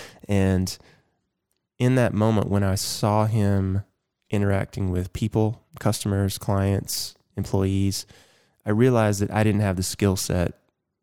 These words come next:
that he had. I realized that I wasn't the person who was going to be capable of making a sale or enrolling someone, which is what every conversation is, a sale. So at the end of the day, if you want someone to take on your point of view, you have to be able to frame it in a way they can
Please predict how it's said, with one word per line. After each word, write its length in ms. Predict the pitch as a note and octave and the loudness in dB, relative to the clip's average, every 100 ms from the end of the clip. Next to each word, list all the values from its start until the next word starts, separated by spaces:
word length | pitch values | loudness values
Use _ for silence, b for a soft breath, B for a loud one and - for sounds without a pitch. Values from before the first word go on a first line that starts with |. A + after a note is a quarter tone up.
| _ _ _ - - | _ _ _ -20 -6
that 220 | F#2+ E2+ | -4 -2
he 160 | G#2+ G2 | -2 0
had. 300 | F2+ E2+ F#2+ | 0 -2 -2
I 80 | G2 | 0
realized 400 | A#2 A#2+ G#2+ G#2+ | 2 4 2 0
that 100 | G2 | -2
I 120 | G2 | 0
wasn't 580 | F#2+ G2 F#2+ - - - b _ | 0 0 -2 -4 -8 -12 b _
the 80 | - | -4
person 380 | - G#2 - G2+ | 2 2 2 -2
who 140 | G2 | 0
was 180 | F#2 F2+ - - | 0 -2 -8 -10
going 180 | - G2 | -2 0
to 60 | F#2+ | 2
be 140 | F2+ | -2
capable 580 | - - G2+ G#2 F#2 F2+ | -2 0 0 0 -2 0
of 300 | F2+ F2+ - B B B | 0 0 -4 B B B
making 380 | - G2+ G#2 G2 | 0 2 2 2
a 60 | F#2 | 0
sale 540 | - F#2+ F2+ F2+ G#2+ b b b b | 0 -2 0 -2 -4 b b b b
or 200 | - F#2 | -2 0
enrolling 520 | G2 G2 G2 G#2 G2 | 2 2 2 2 0
someone, 380 | F#2 F2 E2+ F2 | -2 -4 -2 0
which 160 | A2+ - | 0 2
is 280 | G2+ - - | 0 -2 -8
what 240 | - - | -8 -4
every 200 | F2+ G#2+ | 2 2
conversation 600 | G#2 F#2+ F#2 F#2+ G2 F#2 | 2 0 0 0 0 0
is, 140 | G2 E2+ | -2 -2
a 40 | |
sale. 500 | - - F2 E2+ - - | -4 -2 -2 -4 -6 -10
So 240 | - G2+ | -2 0
at 100 | F#2+ | 2
the 60 | - | 0
end 140 | G#2+ | 0
of 60 | G2+ | 0
the 60 | F#2+ | 0
day, 220 | G2 F#2 | 0 0
if 120 | F#2 | 0
you 60 | G2 | -2
want 160 | G2 | 0
someone 260 | - F#2+ F2+ | 0 0 0
to 60 | F2+ | -2
take 280 | - F#2+ | 0 0
on 120 | F#2+ F2+ | 0 0
your 120 | F2 | -2
point 240 | - F#2 | -2 -4
of 80 | F2 | -2
view, 140 | G2+ | 0
you 160 | F#2+ F2+ | 0 0
have 120 | F2+ | -2
to 80 | - | -4
be 80 | F2+ | -6
able 60 | |
to 60 | E2 | -6
frame 380 | - - G2 F#2+ | -6 -2 0 2
it 60 | |
in 100 | F#2 | 0
a 60 | F2+ | 0
way 160 | F#2 F2+ | 0 0
they 140 | F#2 | -2
can 280 | - F2+ | -4 -6